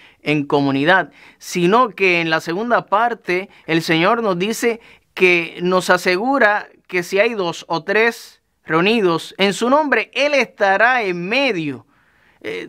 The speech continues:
tendremos la garantía de que el, no estamos solos, de que el Señor va con nosotros. Y será un extra, porque el Señor se encargará de presentar Él mismo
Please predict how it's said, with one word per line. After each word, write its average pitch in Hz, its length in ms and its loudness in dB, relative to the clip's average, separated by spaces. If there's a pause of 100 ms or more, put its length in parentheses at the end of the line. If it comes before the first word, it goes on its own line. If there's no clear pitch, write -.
(140)
tendremos 208 440 2
la 233 140 2
garantía 202 840 -2 (240)
de 175 280 0
que 185 120 0
el, 185 220 0
no 196 160 -2
estamos 247 540 0
solos, 233 580 -2 (640)
de 185 180 2
que 208 120 2
el 196 120 2
Señor 196 640 2
va 175 160 2
con 156 240 -6
nosotros. 143 800 -8 (340)
Y 180 140 -2
será 208 400 4
un 233 260 -2
extra, 147 720 -2 (360)
porque 170 260 2
el 180 100 4
Señor 190 360 0
se 233 100 0
encargará 185 600 2
de 220 120 -2
presentar 180 720 -2
Él 226 140 -4
mismo 185 400 -8